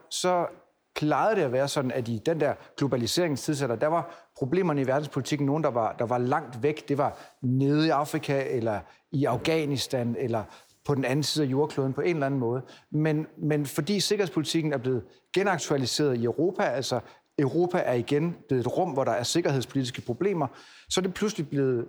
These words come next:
noget, vi er blevet opmærksomme på. Og derfor så bruger vi ordet geopolitik for at sige, "Hov, der er faktisk alle mulige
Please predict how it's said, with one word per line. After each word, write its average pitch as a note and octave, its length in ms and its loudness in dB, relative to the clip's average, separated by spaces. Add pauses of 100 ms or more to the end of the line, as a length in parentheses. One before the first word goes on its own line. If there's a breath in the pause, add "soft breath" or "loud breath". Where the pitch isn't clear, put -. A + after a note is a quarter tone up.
noget, D#3 280 2
vi D#3 40 0
er C#3 40 -2
blevet C3+ 140 0
opmærksomme D#3 440 0
på. B2 220 -4 (180)
Og D#3 80 0
derfor F3+ 200 0
så E3+ 100 -6
bruger F3 280 2
vi E3 100 0
ordet D#3 220 0
geopolitik E3 580 0
for D#3+ 60 -2
at C#3+ 60 0
sige, D#3 160 -2
"Hov, G#3+ 280 0 (280 loud breath)
der E3 60 2
er E3+ 60 2
faktisk - 400 -4
alle F3 200 2
mulige E3+ 500 0